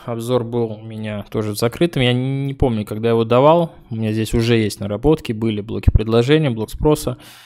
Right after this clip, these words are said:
Вот, сейчас, ну, давайте по факту, м, по факту посмотрим, что есть. Тут, в принципе, ситуация не поменялась за довольно продолжительный отрезок времени, да, если брать недельку, если брать дневку, здесь как был флэт,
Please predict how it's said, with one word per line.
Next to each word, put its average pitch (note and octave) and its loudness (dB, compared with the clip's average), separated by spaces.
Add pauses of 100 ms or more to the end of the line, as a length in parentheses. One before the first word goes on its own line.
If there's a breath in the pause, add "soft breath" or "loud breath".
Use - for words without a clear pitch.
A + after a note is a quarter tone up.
(420 loud breath)
Вот, A2+ 0
сейчас, C#3+ 4
ну, D3 -2
давайте C3+ 6
по A2+ 2
факту, - 2 (760)
м, A#2 -4
по B2 0
факту - 2
посмотрим, A#2+ 0
что - -2
есть. A2+ 0
Тут, - -12
в - -6
принципе, B2+ 0
ситуация A#2 2
не A#2 2
поменялась A2+ -2
за A2+ -4
довольно A2+ 2 (420)
продолжительный A2+ 0 (340 soft breath)
отрезок A2+ 2
времени, G#2+ 2
да, G#2+ -2
если A2+ 0
брать G#2+ -2
недельку, C#3+ -2 (340 loud breath)
если A2+ 0
брать G#2 0
дневку, C#3+ 0
здесь G#2+ -4
как G#2+ -6
был D3 4
флэт, C3 0